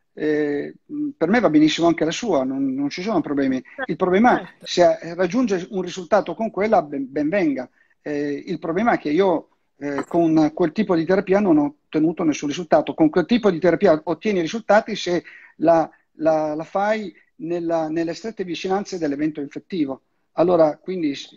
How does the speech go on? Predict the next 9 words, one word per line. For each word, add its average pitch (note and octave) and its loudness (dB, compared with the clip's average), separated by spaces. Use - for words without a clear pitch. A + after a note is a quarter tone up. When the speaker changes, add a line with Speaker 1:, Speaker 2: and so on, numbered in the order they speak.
Speaker 1:
allora F#3 2
in E3 -2
quel G#3 0
momento G3 0
sicuramente G3 -2
puoi E3 0
avere E3+ 2
un E3 -2
risultato D#3 -2